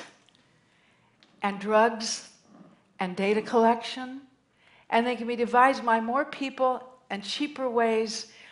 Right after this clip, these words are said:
for beneficial purposes. And then, as we know from the news every day, they can be used for dangerous ones. It calls on us, each of us,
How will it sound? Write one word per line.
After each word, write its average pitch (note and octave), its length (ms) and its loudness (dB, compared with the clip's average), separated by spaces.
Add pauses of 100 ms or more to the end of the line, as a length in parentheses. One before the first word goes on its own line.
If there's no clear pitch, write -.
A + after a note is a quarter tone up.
for A#3 140 0
beneficial A#3+ 640 -2
purposes. G3 880 -8 (800)
And A3 180 2
then, B3 160 -2
as A#3 200 -6
we A#3 180 -4
know A3+ 260 0
from A3+ 220 -8
the G3 80 -6
news G#3 300 -6
every G3 260 -2
day, F3 300 -2
they F3+ 160 -2
can G3 180 -8
be F#3+ 120 -4
used F#3 320 -8
for F#3+ 140 -8
dangerous F#3 800 -8
ones. D3+ 440 -12 (500)
It A3+ 260 4
calls D4+ 580 2
on A#3+ 380 0
us, G3+ 600 0 (120)
each C4 320 -8
of F#3 160 -4
us, E3 320 -4